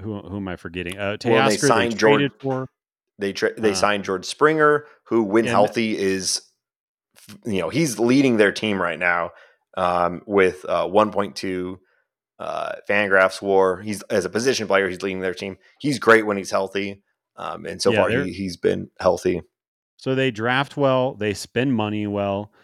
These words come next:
Speaker 1: um, they get guys who have high upside. And Kevin Gausman, um, Yusei Kikuchi, I think, was a pretty good pickup by them, although he hasn't fully clicked in yet. He's
Speaker 2: Yusei
Speaker 1: walking a lot of
Speaker 2: Kikuchi.
Speaker 1: them.
Speaker 2: I say
Speaker 1: I, I say
Speaker 2: Kikuchi.
Speaker 1: Kikuchi.
Speaker 2: <laughs>
Speaker 1: That was bad.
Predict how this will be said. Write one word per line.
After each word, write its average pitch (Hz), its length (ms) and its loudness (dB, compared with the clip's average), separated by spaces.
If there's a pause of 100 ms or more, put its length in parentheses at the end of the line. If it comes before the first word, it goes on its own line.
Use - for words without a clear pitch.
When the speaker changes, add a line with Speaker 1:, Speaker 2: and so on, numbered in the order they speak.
(280)
Speaker 1:
um, 92 460 -6
they 107 160 2
get 123 220 -4
guys 117 420 2
who 117 140 2
have 107 180 2
high 104 260 0
upside. 107 460 0
And 95 100 -4
Kevin 117 360 0
Gausman, 107 640 0 (400)
um, 90 580 -4
Yusei 113 340 2
Kikuchi, 113 560 -2
I 101 80 2
think, 110 240 -4
was 101 140 -4
a 98 60 -6
pretty 107 240 -4
good 101 200 -2
pickup 107 320 -2
by 104 200 0
them, 104 200 -2
although 98 300 0
he 98 80 0
hasn't 95 260 -2
fully 104 220 -2
clicked - 320 -8
in 98 120 -4
yet. 98 140 0
He's 175 200 4
Speaker 2:
Yusei 95 60 4
Speaker 1:
walking 98 260 -2
a 92 60 -4
lot 98 180 0
of - 60 -6
Speaker 2:
Kikuchi. 95 60 -4
Speaker 1:
them. 104 100 -10 (1120)
Speaker 2:
I 107 140 2
say 87 360 4 (220)
Speaker 1:
I, 117 100 -4 (220)
I 156 120 6
say 98 200 2
Speaker 2:
Kikuchi. 90 560 -2
Speaker 1:
Kikuchi. - 760 -10
Speaker 2:
<laughs> - 0 - (540)
Speaker 1:
That - 100 -12
was 87 120 -8
bad. - 280 -10